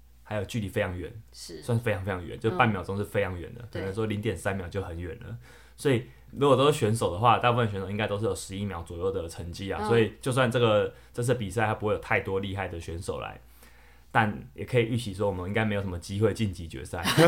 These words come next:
Speaker 1: <laughs> 对啊，因为确实啊，就是实力有一段差距啊，
Speaker 2: 嗯哼。
Speaker 1: 你，我们目前的成绩都离晋级决赛还算蛮，很遥远。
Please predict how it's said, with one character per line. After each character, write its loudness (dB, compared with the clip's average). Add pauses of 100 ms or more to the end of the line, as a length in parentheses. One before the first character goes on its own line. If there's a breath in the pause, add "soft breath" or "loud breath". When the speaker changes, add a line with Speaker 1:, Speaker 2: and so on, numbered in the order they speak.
Speaker 1:
<laughs> 6
对 10
啊， 10
因 4
为 6
确 6
实 2
啊， 4
就 4
是 6
实 2
力 4
有 4
一 -2
段 4
差 -2
距 -4
啊， -2
Speaker 2:
嗯 2
哼。 6
Speaker 1:
你， 4
我 2
们 6
目 2
前 4
的 6
成 -2
绩 -2
都 4
离 -2
晋 0
级 -8
决 -8
赛 -2
还 -6
算 -2
蛮， -4
很 2
遥 6
远。 4